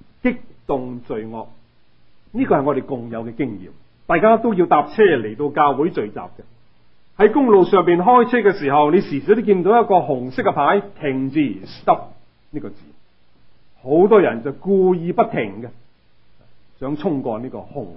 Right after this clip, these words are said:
色字嘅路牌。好多呢啲四，四字頭嘅公路都有一個嘅牌寫明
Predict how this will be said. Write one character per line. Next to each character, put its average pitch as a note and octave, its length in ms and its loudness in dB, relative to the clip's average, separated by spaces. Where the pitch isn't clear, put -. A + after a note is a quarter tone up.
色 E3 100 -10
字 - 340 -18
嘅 - 40 -20
路 F2+ 160 -20
牌。 D#2 60 -20
好 C#4 220 4
多 D4 160 2
呢 C4+ 80 2
啲 C4+ 180 2
四， A3 460 0
四 A#3 320 -2
字 F#3+ 180 -2
頭 D3+ 240 0
嘅 G#3 160 6
公 A#3+ 220 0
路 F3 220 4
都 B3 100 -2
有 A3 160 6
一 A#3+ 40 4
個 A#3 200 2
嘅 G3+ 140 4
牌 D#3+ 300 4
寫 A3+ 200 0
明 B2 300 -4